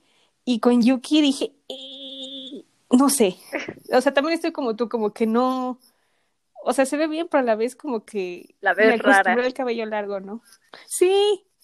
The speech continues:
Speaker 1: un poco, <laughs> es como, ok, está bien, o sea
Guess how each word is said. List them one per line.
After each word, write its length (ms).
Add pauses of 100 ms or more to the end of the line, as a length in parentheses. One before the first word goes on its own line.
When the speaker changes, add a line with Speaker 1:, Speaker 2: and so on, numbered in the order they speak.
(180)
Speaker 1:
un 140
poco, 340
<laughs> 520
es 160
como, 420 (100)
ok, 180 (1080)
está 200
bien, 200
o 80
sea 220